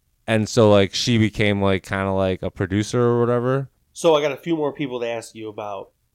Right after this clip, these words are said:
Speaker 1: All right.
Speaker 2: I guess that, that would make sense. Like, if she wanted to kind of work in that capacity, she was good as a producer, but she also had her own dreams. I always wondered, like, what did she want to do with her English degree?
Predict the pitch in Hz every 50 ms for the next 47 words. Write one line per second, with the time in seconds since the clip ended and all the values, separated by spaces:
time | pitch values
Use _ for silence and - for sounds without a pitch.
0 | _ - 92 92 92 90 90 - 190 190 226 277 262 - 240 226 - - - _
1 | - 233 254 269 202 196 170 131 - - - 131 135 143 135 123 123 127 - -
2 | - - 147 135 127 - 147 127 - - 170 143 139 139 135 135 127 117 113 -
3 | 139 131 123 113 101 101 110 113 131 131 - 131 113 113 110 104 - 117 - 117
4 | 117 120 117 - 117 110 101 - 127 117 104 - - 123 120 120 110 110 110 -
5 | - 110 101 107 104 104 104 104 - 113 107 107 107 110 107 - 117 107 104 104
6 | 104 107 101 - _ _ - - - 123 117 113 135 113 113 113 117 113 110 110
7 | 113 107 107 110 113 117 117 110 110 104 113 110 113 113 110 107 113 113 113 113
8 | 117 107 107 104 98 - - 110 - - 104 - - 123 117 107 107 104 104 101
9 | 104 110 110 110 113 110 107 98 107 107 104 107 - 123 117 117 113 107 101 -
10 | - 117 107 107 107 107 107 104 110 -